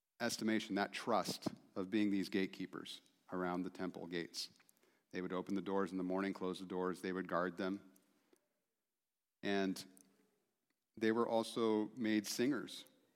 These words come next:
They would sing. In fact, when David took the ark,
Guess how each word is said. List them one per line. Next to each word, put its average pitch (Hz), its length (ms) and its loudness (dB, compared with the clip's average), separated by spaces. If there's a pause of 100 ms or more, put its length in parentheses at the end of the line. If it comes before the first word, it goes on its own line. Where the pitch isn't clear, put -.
(280)
They 107 140 0
would 113 180 0
sing. 123 440 0 (720)
In 107 120 2
fact, 113 420 4 (1300)
when 107 420 4 (400)
David 120 500 4 (420)
took 139 200 0 (320)
the - 160 -8
ark, 131 400 4